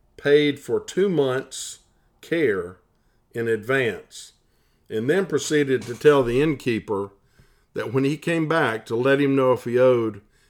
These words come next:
him any more. This let the expert in law and the others in Jesus's audience know that the Samaritan was not stingy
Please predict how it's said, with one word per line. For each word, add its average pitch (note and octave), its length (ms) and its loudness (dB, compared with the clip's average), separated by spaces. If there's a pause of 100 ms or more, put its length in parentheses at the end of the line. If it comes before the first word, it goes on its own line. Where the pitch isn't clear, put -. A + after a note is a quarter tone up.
(100)
him A#2+ 260 -4
any B2 200 0
more. A2+ 440 0 (1700)
This F3+ 220 -2
let F3 200 0
the D#3 140 4
expert D3 440 2
in - 40 -10
law C3 360 4
and A2 100 -2
the A2+ 100 -2
others A#2+ 420 2
in A2+ 140 -6
Jesus's G#2+ 800 -6
audience A2+ 560 -4
know A2+ 460 0 (380)
that C3 220 0
the D3 80 -6
Samaritan C3+ 720 -2
was G#2 160 -4
not C3 300 -2
stingy B2+ 680 -2